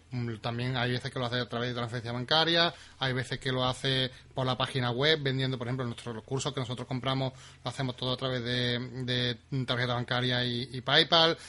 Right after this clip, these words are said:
todo a través de, de, eh, venta online, por así decirlo, o transacciones económicas diferentes.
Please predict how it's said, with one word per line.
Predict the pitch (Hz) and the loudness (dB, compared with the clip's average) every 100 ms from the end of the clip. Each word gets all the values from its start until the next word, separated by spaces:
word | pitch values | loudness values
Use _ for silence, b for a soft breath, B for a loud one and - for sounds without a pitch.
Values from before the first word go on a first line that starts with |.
| B - | B 4
todo | 147 | 6
a | 151 | 6
través | 139 143 139 | 4 4 4
de, | 131 120 113 | 4 2 -2
de, | 113 110 110 107 110 110 | -4 -4 -6 -6 -10 -10
eh, | 113 107 104 101 | -10 -8 -8 -6
venta | 110 147 143 | -2 0 2
online, | 127 135 131 | 2 2 0
por | 123 | -4
así | - | -2
decirlo, | 131 135 151 160 | 0 2 2 2
o | |
transacciones | 123 117 110 139 160 170 B B - | 2 -4 -2 0 0 0 B B -8
económicas | 143 127 131 139 151 170 143 | -4 0 0 0 4 4 2
diferentes. | 123 123 127 113 | -4 -4 -4 -6